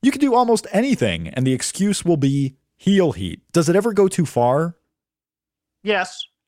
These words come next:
Speaker 2: I think so. I think when it's in very, very poor taste, it, it goes a bit far. And you know what? You also have to put this in context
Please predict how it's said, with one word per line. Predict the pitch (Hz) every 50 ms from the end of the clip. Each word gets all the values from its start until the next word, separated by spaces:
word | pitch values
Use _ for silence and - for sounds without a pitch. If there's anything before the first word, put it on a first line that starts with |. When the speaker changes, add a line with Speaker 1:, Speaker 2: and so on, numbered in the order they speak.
| _ _ -
Speaker 2:
I | 214 208
think | 202 - 180 165 151
so. | - - 156 143 139 151 _ _ _ _ _ _ _ _ _ _
I | 202 214
think | 214 226 214 196
when | 196 190
it's | 180 175 - 185
in | 180 170 165 165 147 _ _ _ _ _ _ _ _ _ _ _
very, | 147 143 202 202 190 180 175
very | 165 175 165 160 156
poor | 147 _ - 160 151 139
taste, | 139 - 156 143 139 135 131 - - _ _ _ _ _ _ _ _ _ -
it, | 175 175 -
it | 165 160
goes | 147 160 147 143
a | 139 143
bit | 143 120 -
far. | - - 143 143 143 143 135 131 -
And | 160 160 160 160 151 151 151 147 139 - _ _ _ _ _ _ _ _ _ _ _ _ _ _ -
you | 208
know | 220 226 220
what? | 214 214 214 214 240
You | 208 226
also | 240 269 214 -
have | 247 226
to | 190 180
put | - 220 208
this | 196 175 151
in | 165 156 - 143
context | - - 175 180 180 180 - 175 147 131 - - - - -